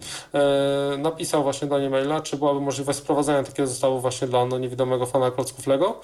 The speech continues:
E, no i ona po, po kilku dniach odpisała, że już wysyła ten zestaw, więc, e, no, super była sprawa, że, e, że mógł tak bezpośrednio z Lego, z Billund ten zestaw załatwić, bo, no, tak normalnie można było kupić go w Wielkiej Brytanii, Francji pierwszego września. E, no i ten zestaw do mnie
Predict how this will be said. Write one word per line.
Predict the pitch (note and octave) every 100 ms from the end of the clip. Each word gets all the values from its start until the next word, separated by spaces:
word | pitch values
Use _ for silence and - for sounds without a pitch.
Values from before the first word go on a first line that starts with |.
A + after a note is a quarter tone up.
| - - -
E, | D#3 D#3 F3
no | A#3
i | A3+
ona | F#3+ F3+ E3+
po, | E3
po | D#3+ D3+
kilku | D3+ D3+
dniach | C#3+ C#3
odpisała, | C3+ - - C#3
że | C3+
już | C3
wysyła | - C3+ A#2+
ten | B2+
zestaw, | A#2+ A2 B2 A#2
więc, | B2 A#2+ -
e, | C3+ C3
no, | B2+ B2+ B2
super | - - B2+
była | B2+
sprawa, | B2 B2+ B2+
że, | B2 B2+ B2 - - -
e, | C#3 C3+
że | C#3
mógł | C#3 C3+
tak | C3+
bezpośrednio | B2+ - B2 C3+ C#3
z | B2
Lego, | C3+ C3+ B2+
z | C3+ C3
Billund | C3+ C3 B2 - C3+
ten | C3+
zestaw | B2+ C3+ B2
załatwić, | B2 A#2 - D#3
bo, | C#3+ C3 C#3+
no, | D3+
tak | D#3
normalnie | D3+ D3 C#3
można | C3 B2
było | B2+
kupić | B2 B2 C3
go | C3 C3
w |
Wielkiej | C3+ B2 C3
Brytanii, | B2+ C3 B2+
Francji | C3+ B2 A#2+ B2
pierwszego | - - C3
września. | C3 B2+ F3 G3+ - - - - -
E, | D#3+
no | A3+
i |
ten | A#3 F#3+
zestaw | F#3 F3+
do | E3+
mnie | D#3+ D#3+